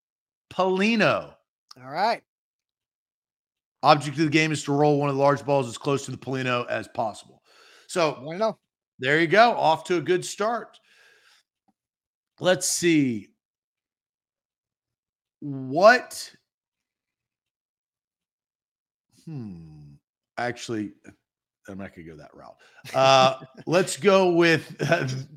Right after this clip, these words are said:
Speaker 1: because I think I know it. And, uh,
Speaker 2: Yeah.
Speaker 1: uh, at the start, uh, let's just go back to a few years ago. At the start of the nineteen fifty-five fifty-six N B A season,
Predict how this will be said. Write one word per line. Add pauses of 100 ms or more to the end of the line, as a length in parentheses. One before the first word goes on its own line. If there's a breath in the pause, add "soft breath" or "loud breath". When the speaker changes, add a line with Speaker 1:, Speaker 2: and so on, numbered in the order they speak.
(120)
Speaker 1:
because
I
think
I
know
it.
And,
uh, (280)
Speaker 2:
Yeah. (600 soft breath)
Speaker 1:
uh, (520)
at
the
start, (300)
uh,
let's
just
go
back
to
a
few
years
ago. (440 loud breath)
At
the
start
of
the
nineteen
fifty-five
fifty-six
N
B
A
season,